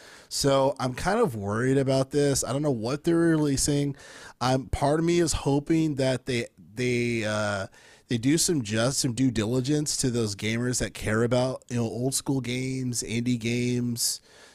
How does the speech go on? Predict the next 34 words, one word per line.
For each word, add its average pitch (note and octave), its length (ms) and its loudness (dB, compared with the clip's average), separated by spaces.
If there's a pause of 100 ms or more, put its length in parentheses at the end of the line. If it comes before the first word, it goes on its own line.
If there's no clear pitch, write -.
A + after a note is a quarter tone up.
You A#2 120 -2
know, B2 340 2
give A#2+ 300 -2
us, C3+ 300 2
give A2 260 -6
us - 80 -4
some B2 120 -8
type B2+ 200 -2
of B2 100 -4
nostalgic A#2 760 -2
nature B2 540 0
of, G#2 420 -6 (360)
you F#3+ 100 2
know, G3 160 4
it's G3 220 0
like B3 80 0
what C#4+ 80 4
we're C#4+ 140 4
saying, B3 340 2
like, C#3 220 -2
the, D3+ 140 2
the, D#3 680 -4
to - 140 0
me, A#3+ 120 0
one G3 160 2
of G3+ 80 2
the G#3+ 40 0
most G#3 200 2
impressive F3 320 0
things E3+ 160 2
of C3+ 80 -2
Game C#3+ 180 -2
Pass C#3 400 0
is C#3 460 0